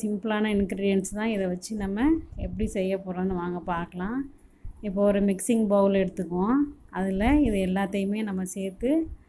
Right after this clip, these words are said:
நல்லா மிக்ஸ் பண்ணிக்குவோம்.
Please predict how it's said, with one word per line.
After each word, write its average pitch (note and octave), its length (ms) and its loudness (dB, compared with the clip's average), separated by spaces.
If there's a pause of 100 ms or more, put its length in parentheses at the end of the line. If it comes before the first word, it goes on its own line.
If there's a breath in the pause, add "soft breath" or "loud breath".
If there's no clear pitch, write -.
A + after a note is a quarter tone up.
(1300 soft breath)
நல்லா G#3 260 0
மிக்ஸ் G3+ 240 -4
பண்ணிக்குவோம். G3 600 2